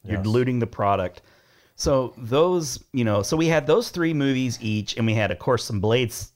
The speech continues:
Speaker 1: There was a trilogy for Blade.
Speaker 2: Yes.
Speaker 1: Uh, so, you know, all of a sudden, all of a sudden, sudden, all of a sudden, everybody wants to make a superhero movie again.
Speaker 2: Yes.
Speaker 1: So now you got two thousand two's Daredevil.
Speaker 2: Mm-hmm.
Speaker 1: Ben Affleck wants to be a superhero.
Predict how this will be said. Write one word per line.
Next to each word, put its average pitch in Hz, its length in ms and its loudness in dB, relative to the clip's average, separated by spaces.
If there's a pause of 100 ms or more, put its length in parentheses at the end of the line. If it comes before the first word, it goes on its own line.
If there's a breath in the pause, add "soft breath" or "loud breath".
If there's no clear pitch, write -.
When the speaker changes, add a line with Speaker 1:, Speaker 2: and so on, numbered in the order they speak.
Speaker 1:
There 113 180 0
was 117 140 0
a 117 40 -4
trilogy 110 440 -2
for 139 120 -4
Blade. 101 300 2
Speaker 2:
Yes. 98 220 -6 (440 loud breath)
Speaker 1:
Uh, 107 280 0
so, 143 420 0
you 165 80 0
know, 117 300 0 (1300)
all 190 200 4
of 180 100 -4
a 170 40 -4
sudden, 185 520 -2 (160)
all 165 120 2
of 175 60 -2
a 165 60 -2
sudden, 143 340 0
sudden, 90 360 -6 (180 loud breath)
all 202 160 2
of 269 80 0
a 240 60 -4
sudden, 208 360 -6 (120)
everybody 175 460 0
wants 165 180 0
to 165 100 -4
make 143 160 -2
a 143 40 -2
superhero 117 500 0
movie 87 260 -4
again. 85 260 -8
Speaker 2:
Yes. - 260 -18 (360 soft breath)
Speaker 1:
So 151 200 -2
now 170 180 0
you 220 160 -4
got 139 260 0
two 180 160 -6
thousand 151 400 0
two's 127 380 0
Daredevil. 95 680 -4 (640)
Speaker 2:
Mm-hmm. 101 280 -2 (260)
Speaker 1:
Ben 127 300 -2
Affleck 123 440 0
wants 107 220 -2
to - 80 -10
be 104 140 0
a 92 40 -2
superhero. - 760 -10